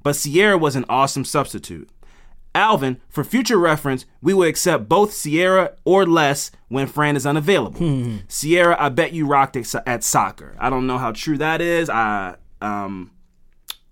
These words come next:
Speaker 1: yeah, I don't know how true that is. She played, she played soccer.
Speaker 2: Mm-hmm.
Speaker 1: Um, yes, episode fifty-two. That was an interesting one. I believe that was, you know, if, if,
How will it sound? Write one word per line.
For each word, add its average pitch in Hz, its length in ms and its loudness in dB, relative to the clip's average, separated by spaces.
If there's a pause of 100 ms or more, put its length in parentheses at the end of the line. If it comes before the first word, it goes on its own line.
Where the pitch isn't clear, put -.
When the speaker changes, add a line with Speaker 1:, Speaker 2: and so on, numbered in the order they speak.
(260)
Speaker 1:
yeah, 127 180 -2
I - 20 0
don't 123 80 -2
know 120 80 -4
how 107 80 -6
true 110 220 -8
that 104 160 -6
is. 101 360 -12
She 92 280 -16 (180)
played, 92 300 -10
she 123 180 -8
played 98 300 -10
soccer. - 360 -16
Speaker 2:
Mm-hmm. 107 480 -10
Speaker 1:
Um, 135 600 2 (180)
yes, 185 300 2
episode 175 440 0
fifty-two. 156 840 2 (920)
That 160 260 4
was 156 140 2
an 151 80 4
interesting 147 420 0
one. 143 180 4
I 131 80 4
believe 135 400 4
that 139 140 4
was, 123 220 -2
you 135 60 -2
know, 117 300 -2
if, - 220 -6
if, 143 300 0